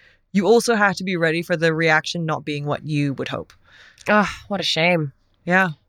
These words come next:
Speaker 2: What an absolute disappointment of a reaction.
Speaker 1: Did I keep going? Yes.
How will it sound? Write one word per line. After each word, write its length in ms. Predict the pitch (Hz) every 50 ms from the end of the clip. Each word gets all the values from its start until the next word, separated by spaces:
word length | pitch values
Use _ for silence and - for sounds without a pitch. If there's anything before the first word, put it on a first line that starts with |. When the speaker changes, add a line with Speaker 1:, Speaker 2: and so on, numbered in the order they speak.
| _ -
Speaker 2:
What 140 | - 214 214
an 80 | 190 -
absolute 480 | - 165 170 180 175 - - 185 170
disappointment 680 | 170 170 165 - 175 147 175 170 170 175 170 160 156 -
of 140 | - 156 151
a 80 | 151 147
reaction. 560 | 156 156 156 156 160 - - - 151 151 139 _ _ _ _ _ _ -
Speaker 1:
Did 100 | 185 185
I 60 | 185
keep 160 | 185 - 214 190
going? 260 | 214 214 220 180 147 147
Yes. 580 | 143 135 160 156 151 165 165 - - - -